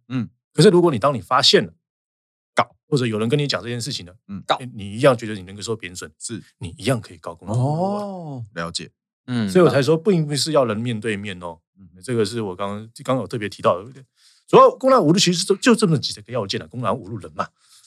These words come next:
Speaker 2: 没了。
Speaker 3: 是，那公然，那我再问个问题哦，假设像我们现在在录音室里面，然后我们骂谁，就是可能就闭门这样，然后事情传出去了，这样算公然吗？
Speaker 2: 我跟你讲了哦，因为我们有录音。
Speaker 1: 嗯。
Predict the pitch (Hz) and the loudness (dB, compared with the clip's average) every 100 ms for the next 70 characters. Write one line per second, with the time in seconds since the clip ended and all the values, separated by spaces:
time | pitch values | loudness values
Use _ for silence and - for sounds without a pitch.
0 | _ 104 131 90 80 _ 147 147 - 214 | _ 4 4 2 -6 _ -2 0 2 2
1 | 175 117 131 180 104 87 135 131 127 101 | 2 -2 -2 -2 -2 -2 0 0 -4 -4
2 | 113 101 - 82 82 87 98 165 139 151 | -6 -6 -16 _ _ -10 -6 -4 -2 -4
3 | 87 85 120 117 113 113 117 107 98 104 | -6 -12 -6 -4 0 0 0 -6 -8 -10
4 | 104 82 92 90 85 _ 98 110 85 98 | -10 -12 -12 -14 -16 _ -2 -2 -4 0
5 | 104 90 - - 98 _ _ 104 110 95 | 0 0 -6 -12 _ _ _ -12 -10 -12
6 | 92 85 82 98 - 101 80 90 85 76 | -14 -20 -14 -14 -12 -14 -14 _ -20 -20
7 | _ 82 85 95 92 92 - 92 82 - | _ -8 0 0 0 -6 -12 -12 -18 -20
8 | 78 82 - _ - 123 123 104 101 98 | -20 -20 -20 _ -4 -4 -4 -10 -12 -14
9 | 78 _ _ 139 196 220 175 104 87 90 | -18 _ _ 4 8 6 6 4 0 -8
10 | - _ - 190 110 117 90 95 90 104 | -14 _ 4 6 6 2 0 -6 -10 -14
11 | _ _ _ _ 98 101 | _ _ _ _ -10 -10